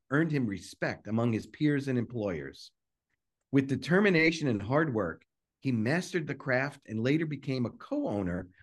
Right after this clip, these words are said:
of the sail loft at the age of thirty-three. This marked the beginning of his rise as an influential figure in the maritime industry.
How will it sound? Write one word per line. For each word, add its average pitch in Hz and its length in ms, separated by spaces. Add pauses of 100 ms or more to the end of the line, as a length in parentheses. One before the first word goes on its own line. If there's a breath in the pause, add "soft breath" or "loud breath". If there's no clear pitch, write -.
of 117 140
the 123 100
sail 170 340
loft 104 520
at 117 120
the 120 160
age 160 260
of 113 200
thirty-three. 147 840 (1200)
This 185 260
marked 156 340
the 143 60
beginning 185 560
of 123 100
his 110 200
rise 135 500 (260)
as 117 140
an 127 120
influential 160 640 (100)
figure 135 300
in 110 120
the 107 60
maritime 117 640
industry. 90 560